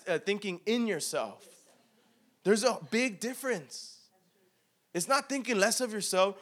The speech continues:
"I'm a nothing. I'm a dirt. I'm a worm." Like, no, no, that's, stop it. Like, no, you're, <laughs> yeah, it's like, "I'm a caterpillar and you're a butterfly." It's like, stop it. Stop putting yourself so low and so down.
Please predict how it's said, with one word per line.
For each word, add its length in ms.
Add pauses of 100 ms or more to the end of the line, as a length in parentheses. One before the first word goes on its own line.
(140)
"I'm 200
a 60
nothing. 540
I'm 200
a 80
dirt. 500
I'm 260
a 80
worm." 460
Like, 260
no, 340
no, 200
that's, 300 (800)
stop 400
it. 420
Like, 340 (640)
no, 300
you're, 440
<laughs> 100
yeah, 380
it's 160
like, 280 (260)
"I'm 140
a 60
caterpillar 580
and 140
you're 80
a 40
butterfly." 520
It's 140
like, 200
stop 440
it. 260 (840)
Stop 380
putting 220
yourself 400
so 280
low 460
and 100
so 300
down. 560